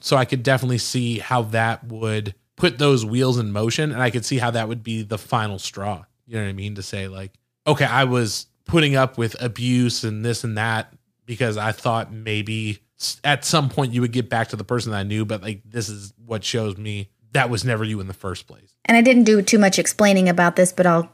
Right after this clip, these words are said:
Speaker 2: you know, kinda take it back. So Jeffrey worked for his father's company, and Blair worked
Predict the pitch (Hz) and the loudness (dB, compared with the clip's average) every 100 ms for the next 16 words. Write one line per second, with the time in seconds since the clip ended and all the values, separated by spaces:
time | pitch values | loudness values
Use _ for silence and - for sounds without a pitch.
0 | _ - 185 165 - 180 170 - 170 160 | _ 0 2 2 2 2 4 2 0 4
1 | 175 160 - - - 214 202 202 220 226 | 4 2 0 -10 4 8 8 6 6 6
2 | 269 262 233 202 196 - - 196 185 - | 6 6 8 6 4 2 2 4 4 4
3 | 185 175 175 - 202 180 156 147 175 - | 4 4 2 2 2 2 0 -4 -4 0
4 | 190 185 190 190 185 185 165 - | 2 4 6 6 6 4 4 0